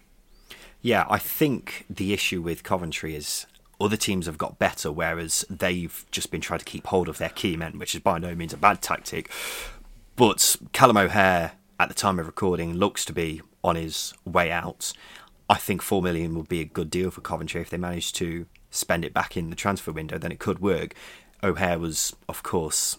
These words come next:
famously lacking that end product that maybe would have fired Coventry into the top six, who knows. Um, but I, I think he's replaceable, despite him being a fan favourite at Coventry.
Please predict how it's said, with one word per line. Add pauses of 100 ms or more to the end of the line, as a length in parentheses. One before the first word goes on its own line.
(140)
famously (380)
lacking
that
end
product (100)
that (460)
maybe
would
have
fired
Coventry
into
the
top
six,
who
knows. (320)
Um, (520)
but
I,
I
think
he's
replaceable,
despite
him
being (280)
a
fan
favourite
at
Coventry.